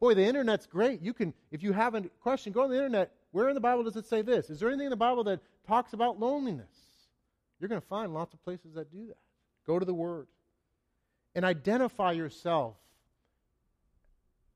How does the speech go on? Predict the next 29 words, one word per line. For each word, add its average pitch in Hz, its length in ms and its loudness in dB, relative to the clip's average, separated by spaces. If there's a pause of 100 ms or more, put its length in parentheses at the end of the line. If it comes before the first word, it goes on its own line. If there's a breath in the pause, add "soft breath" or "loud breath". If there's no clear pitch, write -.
(500)
as 127 140 -14
someone 160 360 -6
of 131 160 -8
the 123 60 -14
Word. 117 300 -10 (1200)
Identify 160 500 -2
yourself. 127 400 -8
See - 220 -12
yourself 202 500 -2
as 139 140 -8
one 156 240 -6
wrapped 135 460 -6
in 135 100 -12
the 127 60 -12
Word. 123 300 -12 (400)
Don't 196 220 0 (120)
hide 196 320 0
that 156 180 0
identity 113 580 -8 (720)
from 123 120 -12
others. 113 300 -8 (1000)
As 120 120 -16
you 147 80 -10
deal 151 220 -4
with 160 120 -4
people 165 180 -8
that 151 280 0
aren't 147 260 -4 (120)
Christians, 110 580 -12